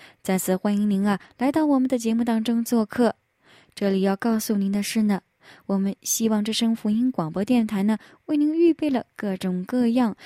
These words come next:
内容丰富多彩的福音小册子。它们有啊，八福、一步一步学查圣经、耶稣与你、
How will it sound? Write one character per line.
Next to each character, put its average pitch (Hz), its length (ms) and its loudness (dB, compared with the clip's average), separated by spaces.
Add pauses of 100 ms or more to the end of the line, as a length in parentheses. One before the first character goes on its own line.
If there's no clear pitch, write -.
(140)
内 359 140 2
容 311 200 2
丰 339 280 -2
富 311 180 -4
多 320 260 2
彩 185 300 -4
的 - 300 -4
福 - 260 -2
音 302 220 2
小 - 240 -4
册 285 400 -2
子。 - 200 -14 (720)
它 208 160 0
们 196 160 2
有 170 140 -2
啊， - 320 -8 (720)
八 330 240 -2
福、 202 500 -2 (1160)
一 220 200 2
步 320 300 6
一 220 240 0
步 254 400 2 (320)
学 196 500 0
查 196 280 -4
圣 233 280 2
经、 269 360 2 (720)
耶 339 340 6
稣 330 320 4
与 208 300 2
你、 214 380 -2